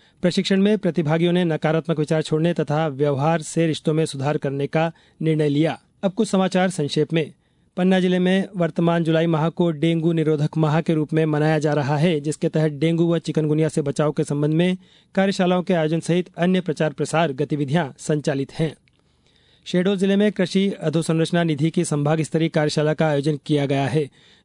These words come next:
योजना के माध्यम से अधोसंरचना निर्माण एवं प्रोसेसिंग यूनिट डालने के लिए दो करोड़ रुपए तक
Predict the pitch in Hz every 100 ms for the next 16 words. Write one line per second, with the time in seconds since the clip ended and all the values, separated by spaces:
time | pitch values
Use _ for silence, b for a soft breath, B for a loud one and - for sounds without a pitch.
0 | - 180 180 185 185 170 156 170 165 180
1 | 190 - 156 151 160 156 156 165 156 147
2 | 165 175 - 165 170 165 175 170 170 190
3 | 180 160 151 151 156 160 160 147 156 156
4 | 147 147 147 156 156